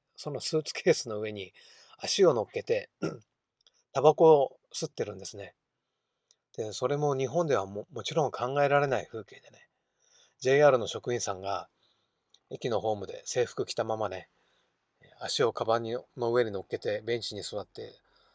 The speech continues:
タバコをふかしてるなんていう風景は、もちろん日本では考えられなくて、そんなことをしたらね、もちろん処罰の対象になるでしょうし、お客さんからもね、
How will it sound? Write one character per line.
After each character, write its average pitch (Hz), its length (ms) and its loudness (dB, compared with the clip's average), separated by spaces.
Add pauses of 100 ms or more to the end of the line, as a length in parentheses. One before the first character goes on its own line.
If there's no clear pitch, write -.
(180)
タ 113 80 -6
バ 113 120 -2
コ - 120 -2
を 117 40 4
ふ - 60 -18
か 127 160 -2
し - 60 -6
て 113 80 -4
る 101 80 -10
な 92 100 -10
ん 90 60 -16
て - 100 -16
い 92 40 -12
う - 20 -14
風 110 180 -14
景 104 160 -10
は、 92 240 -14 (960)
も 113 60 -14
ち - 100 -12
ろ 110 140 -4
ん - 20 -10
日 98 80 -8
本 113 140 -8
で 107 80 -4
は 90 80 -4
考 104 280 -8
え 98 60 -4
ら 98 100 -6
れ 98 80 -6
な 95 120 -10
く - 80 -20
て、 98 180 -10
そ 113 140 -8
ん 117 40 -6
な 127 80 0
こ 139 120 -4
と 107 100 -6
を 87 40 -8
し - 60 -14
た 104 120 -6
ら 95 80 -10
ね、 101 200 -12 (680)
も 107 100 -10
ち - 100 -4
ろ 139 80 0
ん 123 60 0
処 147 120 2
罰 139 220 6
の 104 120 -2
対 117 200 0
象 123 140 0
に 120 80 2
な 123 100 6
る 117 80 4
で 101 120 -2
し - 100 -4
ょ 104 40 -2
う 87 40 -4
し、 - 300 -10 (500)
お 120 80 -14
客 - 180 0
さ 139 100 0
ん 135 60 -2
か 131 120 2
ら 120 80 4
も 90 100 -10
ね、 98 220 -10